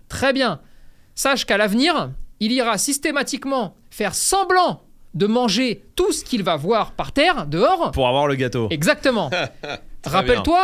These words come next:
Speaker 2: bien.
Speaker 1: on a eu ça il y a pas longtemps.
Speaker 2: Oui, je m'en
Speaker 1: Hein ?
Speaker 2: souviens, je m'en souviens,
Speaker 1: Mais c'est au
Speaker 2: sûr.
Speaker 1: mois de mai.
Speaker 2: Bien sûr, bien
Speaker 1: Voilà.
Speaker 2: sûr. Ah ouais, complètement.
Speaker 1: Et là, c'était incroyable.
Speaker 2: Ouais.
Speaker 1: Tu vois cette chienne ?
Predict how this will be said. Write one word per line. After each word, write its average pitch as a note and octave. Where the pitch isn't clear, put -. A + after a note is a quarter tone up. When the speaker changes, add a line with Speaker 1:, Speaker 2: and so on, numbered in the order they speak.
Speaker 2:
bien. A3
Speaker 1:
on A#3+
a C4+
eu C#4+
ça -
il -
y C#4+
a C4+
pas D4+
longtemps. D4
Speaker 2:
Oui, F3
je D#3+
m'en C3
Speaker 1:
Hein ? C3+
Speaker 2:
souviens, A3
je A2+
m'en C#3+
souviens, G3
Speaker 1:
Mais -
c'est D#4+
au -
Speaker 2:
sûr. -
Speaker 1:
mois D#4+
de D#4
mai. D4
Speaker 2:
Bien C3+
sûr, D3+
bien A#2+
Speaker 1:
Voilà. D4+
Speaker 2:
sûr. F3+
Ah A2
ouais, G2+
complètement. G#2
Speaker 1:
Et G3+
là, B3
c'était A#3+
incroyable. C#4
Speaker 2:
Ouais. G2+
Speaker 1:
Tu -
vois A#3+
cette B3
chienne ? D#4